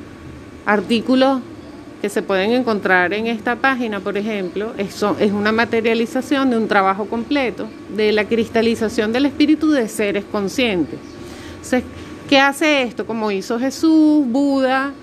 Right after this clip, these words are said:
mueve las energías para que cada uno entonces encuentre ese camino particular, pero queda de parte de cada quien y estamos conscientes de que como somos un inconsciente colectivo, pues cada uno debe buscar salir de esa inconsciencia de alguna manera.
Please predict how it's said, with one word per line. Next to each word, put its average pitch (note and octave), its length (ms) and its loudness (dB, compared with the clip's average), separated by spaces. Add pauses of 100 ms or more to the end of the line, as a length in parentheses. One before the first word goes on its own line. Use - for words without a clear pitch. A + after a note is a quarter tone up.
(680)
mueve A3+ 440 6
las C4+ 180 2
energías C#4 800 0
para A3 260 -4
que G#3 140 -2
cada G#3 420 2
uno B3+ 340 2
entonces B3+ 460 -2
encuentre A3 680 0
ese C#4 240 0
camino A#3+ 560 2
particular, C4 600 2
pero A#3+ 220 2
queda C#4 300 4
de F#4+ 100 2
parte D4+ 320 0
de E4 180 2
cada C4 300 0
quien D#4+ 400 4
y D4+ 60 6
estamos C#4 360 0
conscientes C#4+ 480 0
de A3+ 120 -2
que G#3 100 -6
como G#3 240 -2
somos B3 260 4
un E4 220 6
inconsciente C4+ 680 2
colectivo, C4+ 680 0
pues A3+ 180 -2 (100)
cada A#3+ 400 4 (680)
uno C#4+ 360 2
debe A#3+ 260 2
buscar A#3+ 440 0
salir B3+ 960 2
de A3 140 0
esa G#3+ 180 -4
inconsciencia A3+ 720 -2
de A3 80 4
alguna G3 340 2
manera. G3+ 480 0